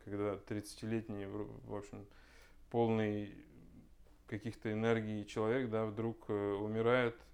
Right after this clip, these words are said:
Э, буквально пару дней назад вот, э, Тима Радя написал о том, что умер Кирилл, ну, вернее, погиб Кирилл Воронков, его, э, такой помощник и, э, ну, такой друг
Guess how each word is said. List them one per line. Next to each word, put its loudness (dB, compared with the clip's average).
Э, 2
буквально 0
пару 4
дней 0
назад 2
вот, -4
э, -2
Тима 2
Радя 4
написал 0
о -2
том, -4
что -4
умер 0
Кирилл, -2
ну, -4
вернее, -2
погиб -4
Кирилл 0
Воронков, 2
его, -2
э, -4
такой -4
помощник 0
и, -4
э, -2
ну, -4
такой -2
друг -2